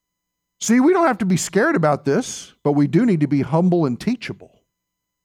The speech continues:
and let the Word of God teach us how to live the Christian life. Too often our lives are lived,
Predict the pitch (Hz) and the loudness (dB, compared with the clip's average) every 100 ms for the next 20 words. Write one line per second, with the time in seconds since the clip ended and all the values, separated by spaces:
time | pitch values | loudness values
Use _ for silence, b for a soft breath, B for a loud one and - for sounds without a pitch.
0 | _ _ _ _ _ _ _ - 139 127 | _ _ _ _ _ _ _ -6 -2 -2
1 | 202 - 196 151 151 123 123 131 117 117 | -2 -2 -2 0 -2 -4 -4 -2 -2 -8
2 | - - 170 - - - 107 87 - - | -18 -6 -6 -6 -14 -10 -10 -10 -12 -16
3 | - - _ _ _ 139 135 120 120 113 | -18 -20 _ _ _ -4 -2 -4 -6 -10
4 | 113 - 110 - 104 110 95 _ _ _ | -12 -12 -12 -16 -12 -10 -12 _ _ _
5 | _ _ _ _ _ _ _ - 214 175 | _ _ _ _ _ _ _ -2 2 2
6 | 196 - 143 156 147 131 143 170 147 135 | 0 0 -2 0 0 0 0 0 -2 -4
7 | 123 139 156 160 | 0 0 0 -2